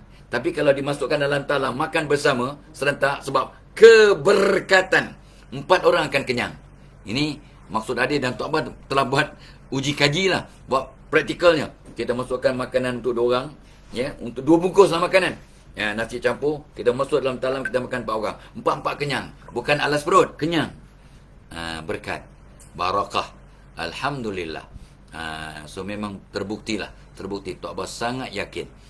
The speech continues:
Sangat yakin dan amat berkesan. Itu, apa nama, konsep jamaah. So ingat ya, adik-adik, anak-anak yang dikasih, tip nombor dua puluh tiga. Pasang sepuluh niat. Kenapa sepuluh? Satu tak cukup. Allah, satu cukup.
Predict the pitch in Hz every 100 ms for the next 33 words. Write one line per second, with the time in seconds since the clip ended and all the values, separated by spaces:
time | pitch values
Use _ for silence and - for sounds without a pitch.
0 | - - - 98 104 120 - 98 98 98
1 | 92 90 90 95 85 82 87 82 78 -
2 | 82 - 131 - - - - - 78 87
3 | 95 113 190 - - - 87 92 76 78
4 | 78 71 - - - - - - - -
5 | - - 123 143 180 190 202 - 123 147
6 | 151 185 - - - - 120 139 151 170
7 | - 123 127 135 139 170 170 - - -
8 | - - - 190 190 143 156 151 147 151
9 | 156 151 120 - - - - - 110 131
10 | 127 123 117 - 123 127 120 98 147 202
11 | 156 131 165 190 170 - - - - -
12 | - 165 196 190 185 185 175 139 - -
13 | 82 80 78 - 98 - 127 110 95 113